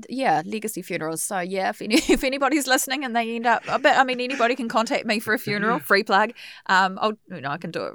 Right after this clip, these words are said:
Speaker 1: through any, but generally just legacy funerals are the ones I've formed a relationship with, and, um, yeah, it works really well.
Speaker 2: It's a bit hard to promote, isn't it? It's a tricky topic.
Speaker 1: Well, yeah.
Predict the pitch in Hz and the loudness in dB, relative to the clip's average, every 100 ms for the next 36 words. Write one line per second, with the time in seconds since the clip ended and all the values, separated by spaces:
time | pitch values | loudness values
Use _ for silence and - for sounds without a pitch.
0 | - - 165 170 165 175 170 214 180 170 | -12 -8 -6 -4 -2 -2 -2 -4 -4 -2
1 | 160 165 160 - 170 170 - 147 160 - | -4 -4 -8 -6 -6 -6 -6 -6 -8 -10
2 | 165 165 175 180 175 170 160 160 160 165 | -8 -6 -6 -8 -6 -6 -8 -10 -12 -12
3 | 170 160 180 180 175 - - 165 175 - | -10 -8 -8 -8 -14 -14 -12 -14 -14 -16
4 | 175 185 185 185 - _ 370 196 196 190 | -14 -14 -14 -16 -20 _ -10 -8 -8 -12
5 | - 202 196 226 208 190 _ _ _ _ | -14 -16 -14 -12 -12 -14 _ _ _ _
6 | _ _ - - _ _ _ - - 95 | _ _ -20 -20 _ _ _ -20 -18 -12
7 | 87 73 85 107 101 104 90 85 - 95 | -14 -14 -14 -10 -8 -10 -12 -14 -16 -16
8 | - - 85 92 - - - 233 339 330 | -12 -12 -8 -8 -6 -10 -6 2 6 6
9 | 320 311 262 240 214 | 6 4 0 -4 -6